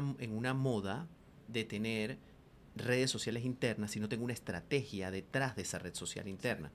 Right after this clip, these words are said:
Yammer acaba de cambiar el nombre, no recuerdo cómo se llama ahora, pero la suite de tres, de Microsoft trescientos sesenta y cinco tiene muchas soluciones donde habilita conversaciones internas en la organización, incluyendo esta que antes se llamaba Yammer, no recuerdo el nombre ahora. Pero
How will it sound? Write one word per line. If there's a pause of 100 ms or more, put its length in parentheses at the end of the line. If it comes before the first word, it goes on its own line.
(520)
Yammer
acaba
de
cambiar
el
nombre,
no
recuerdo
cómo
se
llama
ahora, (500)
pero (280)
la
suite
de
tres,
de
Microsoft
trescientos
sesenta
y
cinco
tiene
muchas
soluciones
donde
habilita
conversaciones
internas
en
la
organización, (480)
incluyendo (160)
esta
que
antes
se
llamaba
Yammer,
no
recuerdo
el
nombre
ahora. (600)
Pero